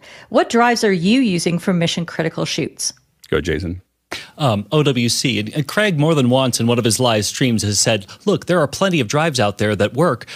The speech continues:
Speaker 3: We just happen to be, you know, sampling the ones that we're sampling, and we only have so much time before we do these updates." So a-, at the end of the day, you shouldn't be taking anything on a shoot that you don't personally know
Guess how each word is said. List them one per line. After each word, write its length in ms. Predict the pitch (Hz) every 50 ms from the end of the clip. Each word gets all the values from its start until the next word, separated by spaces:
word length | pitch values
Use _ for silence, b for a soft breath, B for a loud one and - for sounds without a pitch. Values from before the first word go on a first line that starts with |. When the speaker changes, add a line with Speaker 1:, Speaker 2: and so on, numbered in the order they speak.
| B B
Speaker 3:
We 120 | - 135 139
just 220 | 147 143 127 -
happen 380 | - - 117 113 110 - 127 123
to 60 | 117
be, 80 | 123 120
you 180 | 120 120 123
know, 140 | 117 110 110
sampling 500 | 104 - - - 87 - - 110 120 127
the 60 | 131 117
ones 240 | 101 95 107 104
that 160 | 104 117 - -
we're 80 | 123
sampling, 580 | 117 - - 170 190 185 151 127 110 98 98 92
and 240 | 98 104 101 107 104
we 100 | 120 117
only 180 | 113 127 135
have 120 | 131 123 -
so 160 | - - 107
much 240 | 110 113 110 - -
time 280 | - 90 90 101 117
before 260 | 113 117 - - 117
we 100 | 117 120
do 140 | 117 120 123
these 180 | 123 135 135 -
updates." 520 | 156 170 - - 110 98 92 90 - - B B B B B B B B B
So 340 | - - 139 131 123 120 -
a-, 140 | - 123 - -
at 140 | 107 - -
the 180 | - 147 151 160
end 120 | 180 185
of 60 | 185
the 60 | 170
day, 380 | 143 165 165 156 147 135 120 B B B B B B B
you 140 | - 135
shouldn't 300 | 131 - - 214 185 180
be 80 | 160 147
taking 340 | - 151 151 131 139 135 127
anything 320 | 139 165 160 - 147 131
on 140 | 123 117 110
a 40 | 104
shoot 360 | - - - 123 117 113 -
that 80 | 123 90
you 220 | 95 107 127 147
don't 300 | 151 147 135 123 - - -
personally 580 | - - 151 147 - - 151 139 131 123 117
know 460 | 117 120 131 131 113 101 98 98 90